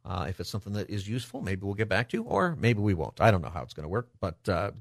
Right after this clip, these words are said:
give me, <laughs> we'll get back to you, uh, on there. Uh, socallive at K K L A dot com. All right, I was talking about, uh, anger. How you doing with your anger? Is this something that, uh, you struggle with at all?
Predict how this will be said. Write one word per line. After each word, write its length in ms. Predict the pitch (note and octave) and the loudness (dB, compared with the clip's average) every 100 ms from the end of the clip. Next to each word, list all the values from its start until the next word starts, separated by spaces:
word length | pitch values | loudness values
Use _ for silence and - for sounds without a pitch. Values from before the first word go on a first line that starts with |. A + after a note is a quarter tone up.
| - | -4
give 140 | B2 A2+ | 2 2
me, 140 | - - - - | 2 -2 -4 -20
<laughs> 240 | _ - | _ -4
we'll 80 | G3+ | 4
get 120 | A3 | 6
back 200 | A#2+ A#2 | 8 8
to 80 | D3 | 6
you, 80 | E3+ _ - - - | 0 _ -20 -20 2
uh, 140 | G#2 - | 2 4
on 200 | G#2 G#2+ | 6 6
there. 200 | A#2 D3 - - _ - | 6 2 -6 -20 _ 0
Uh, 480 | G2 G2+ G#2 G2+ G2 | 4 6 6 4 2
socallive 1120 | - A2 G#2+ A2+ G2+ G2 G#2 G2+ F2 F#2+ G2+ - | 2 0 2 4 6 8 8 8 6 2 0 0
at 400 | F#2 F#2+ F2 - - | 2 2 0 -4 -12
K 180 | - G#2+ | -2 0
K 160 | - G2+ | 2 2
L 180 | F2 F2+ | 2 0
A 240 | F2+ F2 _ _ _ | -2 -4 _ _ _
dot 200 | F#2 E2+ | 0 2
com. 260 | G2 D2+ E2+ | 0 0 8
All 80 | D#3+ | 12
right, 80 | |
I 40 | C#3 | 12
was 100 | A#2+ | 10
talking 200 | G3 G3+ | 6 8
about, 380 | C#3+ B2 - B2 | 8 6 4 2
uh, 220 | G#2+ F2+ _ - | 4 2 _ 2
anger. 380 | C3 D#3+ G2+ | 4 6 4
How 100 | F#2+ | 4
you 140 | F#3+ G#3+ | 4 4
doing 400 | E3 G#2+ E2 D#2 | 2 2 0 -6
with 240 | A2+ G2+ F#2+ | -2 -2 0
your 200 | F#2 E2+ | -2 -2
anger? 280 | C#2 C#2 - _ _ _ _ _ _ _ _ _ _ - | -6 -14 -20 _ _ _ _ _ _ _ _ _ _ -10
Is 160 | - G#2+ | -4 0
this 160 | D3+ - | 2 6
something 300 | D#3+ C3 B2+ | 6 6 6
that, 260 | B2+ - | 4 6
uh, 220 | B2 G#2+ G#2 _ - _ | 8 8 6 _ -20 _
you 300 | - C#3 E3+ | 0 2 4
struggle 400 | D3+ - D3 D3+ | 2 6 8 10
with 180 | D3+ D3 | 8 6
at 80 | C3 | 6
all? 320 | B2 C3+ D3 | 6 4 0